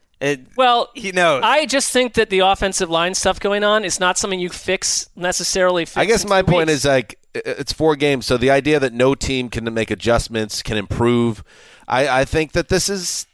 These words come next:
Speaker 3: this is still a team that could pull things together as long as it doesn't crumble from within. My biggest concern is not so much the slow start, it's all this potentially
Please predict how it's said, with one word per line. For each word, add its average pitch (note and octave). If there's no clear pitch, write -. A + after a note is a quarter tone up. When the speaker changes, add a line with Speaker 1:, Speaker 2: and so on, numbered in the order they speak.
Speaker 3:
this E3+
is -
still G#3
a G3+
team G#3+
that G#3
could F#3+
pull F#3+
things F#3
together F3
as C#3
long G3
as E3+
it E3+
doesn't C3+
crumble D#3
from D#3+
within. D3
My F3+
biggest C4
concern F3
is C3
not F#3
so B3
much G3
the D#3
slow D3+
start, D3
it's -
all D3+
this F3
potentially C#3+